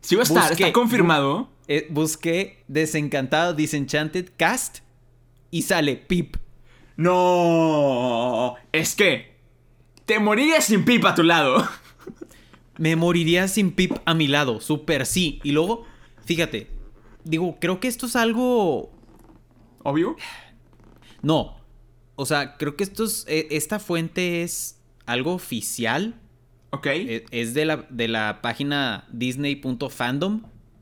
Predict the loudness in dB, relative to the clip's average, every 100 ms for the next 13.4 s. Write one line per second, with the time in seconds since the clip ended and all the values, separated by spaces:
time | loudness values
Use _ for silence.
0 | -20 -8 -2 -2 -2 -6 -6 -6 -6 -8
1 | -12 _ -20 -20 -20 -18 -4 0 2 0
2 | 0 -2 0 0 2 0 -2 -6 -6 -2
3 | 0 0 -2 -10 -20 -10 -4 -2 0 -2
4 | -4 -12 _ -4 -2 0 0 -2 -2 -2
5 | -2 -2 -4 -4 -2 -2 -4 -6 -6 -4
6 | -4 -4 -2 -2 -4 -6 -10 -14 -20 -20
7 | -20 -4 0 0 0 0 0 0 0 0
8 | 0 0 0 2 2 2 0 2 0 0
9 | 0 0 0 -4 -4 -6 -6 -8 -10 -12
10 | -16 -6 -4 -2 -2 -2 0 0 0 -2
11 | -6 -10 -10 -8 -6 -2 -2 -2 -4 0
12 | -2 -2 -2 -2 0 0 0 -2 -2 -2
13 | -2 -2 -6 -14